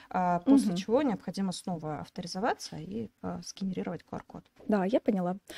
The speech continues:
Speaker 2: А как оцифровка услуг и сервисов повлияла на работу Почты России?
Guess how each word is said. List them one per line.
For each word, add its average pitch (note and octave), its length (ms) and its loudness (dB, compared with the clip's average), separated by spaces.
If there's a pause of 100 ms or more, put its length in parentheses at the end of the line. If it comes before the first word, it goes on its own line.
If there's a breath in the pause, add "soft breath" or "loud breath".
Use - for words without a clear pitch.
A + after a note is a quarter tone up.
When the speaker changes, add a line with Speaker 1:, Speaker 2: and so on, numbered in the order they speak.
(240 loud breath)
Speaker 2:
А A3+ 100 4
как G4 220 8
оцифровка B3 800 8
услуг A#3 300 6
и A3 40 4
сервисов C4 540 6
повлияла G#3 560 4
на G3 180 2
работу F3+ 400 2
Почты - 380 -2
России? F3 560 0